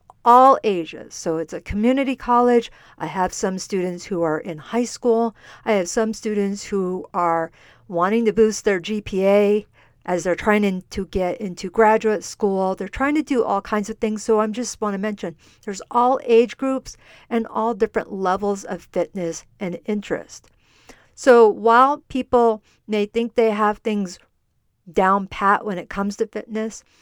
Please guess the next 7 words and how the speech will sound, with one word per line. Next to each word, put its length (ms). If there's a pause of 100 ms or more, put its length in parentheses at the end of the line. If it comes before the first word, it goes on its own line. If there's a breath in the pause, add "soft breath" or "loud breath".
(240 soft breath)
having 340
taught 360
sports 540
nutrition 420
for 140
many 300
years, 480